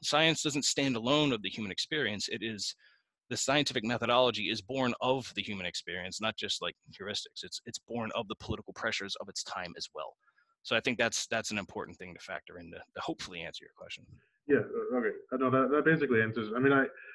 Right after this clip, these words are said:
Speaker 2: I agree with that. Um, I guess I'm, what I'm trying to establish is that there is sort of a continuum between science and, uh, what, what it is you're talking about with, uh, looking at belief and, um,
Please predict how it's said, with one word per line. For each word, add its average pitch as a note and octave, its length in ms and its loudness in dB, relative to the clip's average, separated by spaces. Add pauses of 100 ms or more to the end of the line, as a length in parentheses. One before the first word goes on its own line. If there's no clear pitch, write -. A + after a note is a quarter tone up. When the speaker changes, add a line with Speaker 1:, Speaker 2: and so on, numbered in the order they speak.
(180)
Speaker 2:
I A#2+ 100 10
agree C3 340 10
with C3 120 4
that. G2 240 6 (140)
Um, G#2+ 320 0 (1500)
I B2+ 60 6
guess C#3 200 8 (100)
I'm, A#2+ 240 6 (120)
what A#2+ 120 4
I'm A2+ 120 6
trying B2 200 0
to A2+ 60 2
establish A2 560 2
is G#2+ 100 -6
that A2 180 0
there A2+ 120 2
is A#2+ 160 -2
sort A#2 160 2
of G#2 80 -2
a G#2 60 -2
continuum G#2 800 2
between G#2 760 -6 (800)
science A2+ 540 2 (600)
and, G#2 340 2
uh, F#2+ 280 4 (1160)
what, A#3+ 140 -2 (140)
what B2 220 6
it B2 80 8
is G#2 140 2
you're A2 140 2
talking G#2+ 340 0
about G2+ 320 4
with, G2+ 220 2
uh, G2 80 2
looking G#2+ 300 -2
at G2+ 120 0
belief G#2 400 4 (400)
and, G2+ 240 0
um, F#2+ 260 2